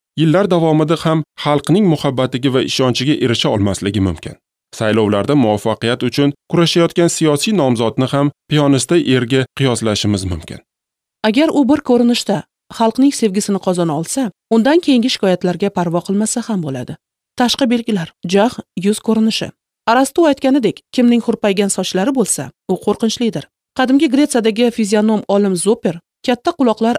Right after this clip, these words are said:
Speaker 2: ajoyib aqldan darak beradi deb hisoblardi. Tarixchi Gal esa bosh suyakni miyaning kiyimi deb atagan.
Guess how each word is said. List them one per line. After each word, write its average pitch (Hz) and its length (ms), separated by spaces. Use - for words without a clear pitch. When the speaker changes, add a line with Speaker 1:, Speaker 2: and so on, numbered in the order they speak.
Speaker 2:
ajoyib 208 380
aqldan 196 400
darak 240 260
beradi 175 440
deb 185 140
hisoblardi. 147 460
Tarixchi 214 460
Gal 233 180
esa 151 200
bosh 240 280
suyakni 214 380
miyaning 214 500
kiyimi 247 320
deb 170 180
atagan. 131 300